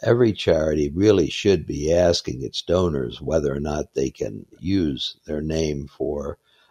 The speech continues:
other purposes and give the donor a chance to opt in or opt out to allow their name to be used. Most charities are reasonably careful with that. Some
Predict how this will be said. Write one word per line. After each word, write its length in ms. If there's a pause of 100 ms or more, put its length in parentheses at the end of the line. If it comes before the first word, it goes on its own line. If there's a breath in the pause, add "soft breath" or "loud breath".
(100)
other 280
purposes 760
and 260 (200)
give 240
the 180
donor 420
a 80
chance 420
to 120
opt 320
in 240
or 140
opt 280
out 380 (380 soft breath)
to 80
allow 400
their 160
name 340
to 100
be 140
used. 420 (1040 soft breath)
Most 420
charities 800 (140)
are 300
reasonably 800
careful 440
with 180
that. 300
Some 500